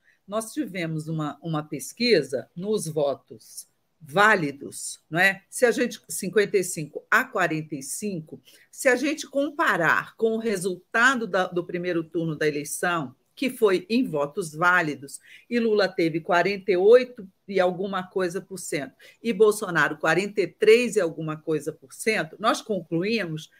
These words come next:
que Lula cresceu nesses primeiros dias do segundo turno, é óbvio, quarenta e oito para cinquenta e cinco, e que o Bolsonaro ficou ali estagnado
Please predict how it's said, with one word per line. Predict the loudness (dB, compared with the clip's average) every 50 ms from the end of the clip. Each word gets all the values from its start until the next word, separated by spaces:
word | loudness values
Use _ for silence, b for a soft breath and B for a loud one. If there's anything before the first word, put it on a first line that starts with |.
| b b _
que | -2 -2
Lula | 2 2 2 2 2 2
cresceu | 2 0 0 2 0 0 6 8 8 8 8 6 2 -4 _ _ _ _ _
nesses | -6 -4 -4 -4 -6 -12 -14
primeiros | -12 -8 -6 -4 -4 -4 -6 -8
dias | -6 -4 -4 -4 -4
do | -6 -10
segundo | -12 -12 -8 -8 -6 -4 -4 -4 -4 _
turno, | 2 4 4 4 4 0 -8 _ b b b b b b _
é | 0 2 4
óbvio, | 4 4 2 2 -2 -2 0 0 0 0 -2 -8 _ _
quarenta | -4 -2 -2 -2 -2 -2 0
e | 0
oito | 2 2 0 -2 -4
para | -6 -2 0 2 2 2
cinquenta | 0 -2 -6 -6 -6 -4 -4 -2 -4
e | -6 -6
cinco, | -6 -8 -8 -8 -8 -8 -12 _ _ b b b b b b _ -2
e | 0
que | 2 2 0
o |
Bolsonaro | 0 0 0 -2 -2 -2 -2 2 4 4 4 4 2 0
ficou | -4 -6 0 2 2 2
ali | 2 0 2 2 4 6 6 4
estagnado | 4 0 0 -2 0 0 0 -2 0 0 0 0 0 0 -2 -4 -6 -8 -8